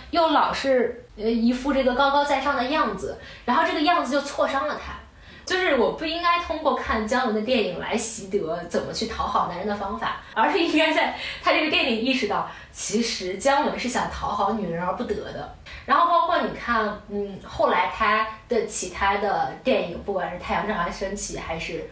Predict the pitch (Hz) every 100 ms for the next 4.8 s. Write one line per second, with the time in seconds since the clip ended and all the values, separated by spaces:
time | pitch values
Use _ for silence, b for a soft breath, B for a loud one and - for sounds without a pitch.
0 | - 220 175 175 170 190 180 330 339 233
1 | 175 214 247 202 - 233 226 175 226 302
2 | 277 294 202 202 214 208 226 - - 170
3 | 180 220 226 - 226 208 202 240 190 180
4 | 185 175 190 185 185 214 -